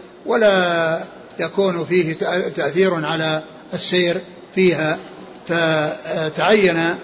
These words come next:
النزول كما فعل رسول الله صلى الله عليه وسلم. وأما النوافل المطلقة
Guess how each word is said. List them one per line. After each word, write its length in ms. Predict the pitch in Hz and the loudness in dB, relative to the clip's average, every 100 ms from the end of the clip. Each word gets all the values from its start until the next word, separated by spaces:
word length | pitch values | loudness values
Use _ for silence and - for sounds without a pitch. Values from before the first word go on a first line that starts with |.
| - - - | -14 -18 -10
النزول 480 | 170 160 160 196 185 | -6 -4 0 4 4
كما 320 | 165 170 160 | 2 -2 0
فعل 240 | 151 165 170 | -2 -2 0
رسول 340 | 160 156 175 | -2 -2 -2
الله 220 | 156 156 | 0 -2
صلى 120 | 143 147 | -2 -4
الله 260 | 180 196 | -2 0
عليه 80 | 233 | 0
وسلم. 20 | 226 - - - - | -4 -14 -20 -8 -2
وأما 300 | 226 190 185 | 0 0 0
النوافل 440 | 170 180 175 170 | 2 2 2 0
المطلقة 600 | 160 170 170 160 156 165 | -2 -2 -2 -2 0 -2